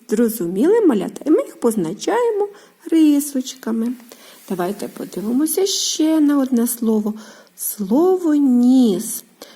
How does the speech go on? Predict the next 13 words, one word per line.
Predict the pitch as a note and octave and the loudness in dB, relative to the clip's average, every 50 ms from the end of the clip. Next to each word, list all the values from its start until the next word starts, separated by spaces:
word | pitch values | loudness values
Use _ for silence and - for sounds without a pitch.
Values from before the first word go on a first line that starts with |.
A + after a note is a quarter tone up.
| - - | -16 -8
має | - F#4+ C5 C5 G#4+ F4 | -2 0 2 4 4 2
один | - - - E3+ E3 D#3+ G3+ A#3 B3+ C#4+ D4+ D#4 - - - _ _ - | 2 -2 -6 -6 -4 -2 -2 0 2 2 0 -2 -2 -10 -20 _ _ -14
склад. | - - - - - E4+ F4 F4 D#4+ C4 A3 G#3+ G#3+ - - - - _ - - _ _ - | -10 -10 -8 -2 0 2 4 4 4 2 0 -2 -6 -10 -16 -20 -20 _ -20 -20 _ _ -4
Один | C#4 A3+ E4+ D#4 A#3 A3 | 0 2 4 4 4 2
голосний | G3 F#3+ E3 F3 F3+ F#3+ - - E3+ D#3+ D#3+ | 2 0 -2 -2 -4 -6 -6 -8 -6 -6 -6
звук, | - - - E3+ E3+ G3+ C4 D#4+ F#4+ G4+ F#4 - - - _ _ - _ _ - | -8 -10 -12 -10 -6 -2 2 2 2 0 -2 -10 -18 -20 _ _ -20 _ _ 2
і | D#4 D4+ D4+ D#4 D#4 D#4+ - | 4 6 6 6 4 2 -2
ми | - A3+ G#3 F#3 | -2 -2 0 0
його | D#3+ E3+ F#3+ F#3 F#3 | 0 -2 -2 -4 -4
позначили | F#3 - E3 - - F3+ F3 E3 E3+ E3+ - - G3 F#3+ - | -4 -6 -6 -4 -4 -4 -4 -4 -6 -8 -12 -12 -12 -12 -14
кружечком. | - - C#4 D#4 D#4 B3+ G#3+ - - - G#3 G3+ G3+ G#3 A#3 C4+ C#4 - - - - - E4+ E4+ E4+ - - - - - - - - - - _ _ _ _ _ - | -8 -4 -2 -2 -2 -2 -4 -8 -16 -14 -10 -8 -6 -4 -4 -4 -6 -8 -10 -14 -8 -6 -6 -6 -6 -10 -20 -20 -20 -20 -20 -20 -20 -20 -20 _ _ _ _ _ -2
Перший | - A#4 C#5 C5+ - - - - - C4 A#3 G#3+ | 0 0 0 0 -2 -4 -8 -4 -2 -2 -2 -2
звук | G#3+ A3 G#3 G3+ G3+ F#3 F#3+ - - | -2 -6 -6 -4 -4 -4 -6 -8 -18